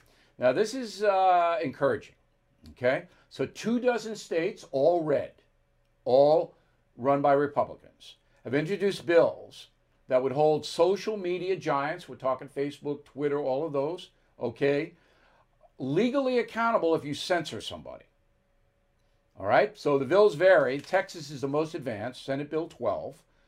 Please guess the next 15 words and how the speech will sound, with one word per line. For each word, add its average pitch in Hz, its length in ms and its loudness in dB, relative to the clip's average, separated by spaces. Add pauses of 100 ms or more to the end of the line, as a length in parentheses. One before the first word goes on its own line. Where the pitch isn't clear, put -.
(360)
All 104 80 -6
right, 139 260 2 (120)
Facebook, 160 420 -2
Twitter, 170 420 -2
YouTube. 156 600 -4 (500)
If 139 240 -2
they 143 240 4
block, 151 640 2
ban, 190 560 0 (480)
demonetize, 175 960 0
or 143 80 0
discriminate 151 680 -2
against 147 340 -4
a 185 60 -12
user, 175 560 -8